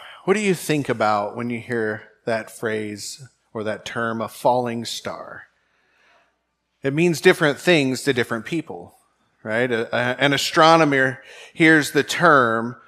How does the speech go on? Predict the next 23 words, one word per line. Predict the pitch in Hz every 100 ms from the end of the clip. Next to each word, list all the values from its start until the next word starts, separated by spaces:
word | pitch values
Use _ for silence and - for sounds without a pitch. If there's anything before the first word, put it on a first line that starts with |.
| _ -
falling | - 151 147 131 123
star | - 156 143 123 123
and | 123
thinks | 151 151 147
about | 160 131 120 120 120 - - _ _
how, | 123 120 120 117 117
uh, | 117 113 104
meteors | 110 139 147 135 123 120 117 - - _ _ -
vaporize | 123 165 160 143 123 123 123 120 120 117 - - - _ _ _
high | 160 156 160
in | 147 135
the | 139
Earth's | 147 143 - 139
upper | 131 120
atmosphere | 120 135 123 135 - - 127 120 120 120
as | 117 107
they | - 117 117 113 - -
fall | - 139 104
towards | - 120 110 117
Earth, | 139 82 - -
right? | 98 104 139 _ _ _ _ _ _ _ _ _ _ _ _ _ _
Children | - 202 202 165 160 151
and | 147 135 135 127